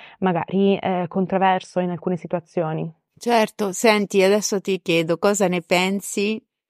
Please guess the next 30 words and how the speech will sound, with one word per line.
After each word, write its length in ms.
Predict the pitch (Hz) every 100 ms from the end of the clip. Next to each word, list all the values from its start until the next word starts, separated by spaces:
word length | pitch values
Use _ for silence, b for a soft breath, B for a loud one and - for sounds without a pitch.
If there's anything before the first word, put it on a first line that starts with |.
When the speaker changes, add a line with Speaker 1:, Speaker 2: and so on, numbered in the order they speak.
| _ _
Speaker 2:
di 160 | - 208
Queen 280 | - 220 214
Mary, 640 | 202 170 165 175 170 185 190 B B B B B
<laughs> 840 | 240 - 269 - - - - -
di 160 | 226 233
Maria 300 | 240 254 247
De 120 | 247
Filippi. 720 | - 202 180 175 _ 185 190 180 _ _ _ 466
Speaker 1:
Allora, 500 | 285 180 170 165 160 165 B B B B B B
no, 180 | 381 403
questa 220 | 466 466
non 140 | 370
me 80 | 277
l'aspettavo. 840 | 240 - 208 _ 165 139 147 160 226
<laughs> 600 | 254 262 285 - 330 _
Speaker 2:
Ecco, 580 | 262 247 220 233 233 247
manco 400 | 269 277 269 277
io, 200 | 302 294
perché 240 | 233 233
me 120 | 220
la 80 | 226
sono 180 | 240 240
appena, 380 | 233 247 240 240
mi 80 | 226
è 160 | 254
venuta 320 | 240 254 254
in 100 | 262
mente 280 | 240 247 247
adesso. 160 | 214 165
Speaker 1:
Allora, 360 | 233 190 220